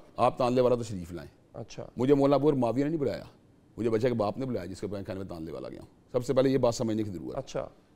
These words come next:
Speaker 1: ना मैंने जाके मौला अबू और माविया से वहाँ जाके मुलाकात की थी जेल के अंदर।
Speaker 2: हम्म, हम्म।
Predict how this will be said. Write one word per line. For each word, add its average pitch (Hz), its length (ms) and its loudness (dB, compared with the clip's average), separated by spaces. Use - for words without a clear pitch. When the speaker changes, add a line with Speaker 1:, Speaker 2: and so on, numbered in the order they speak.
Speaker 1:
ना 131 200 6
मैंने 170 160 6
जाके 160 160 8
मौला 151 240 6
अबू 151 80 6
और 151 60 6
माविया 135 320 4
से 147 60 2
वहाँ 143 120 4
जाके 139 160 2
मुलाकात 127 360 2
की 110 160 -4
थी 120 40 -2
जेल 101 400 -2
के 73 60 -12
अंदर। 62 180 -12
Speaker 2:
हम्म, 131 220 -6
हम्म। 110 140 -12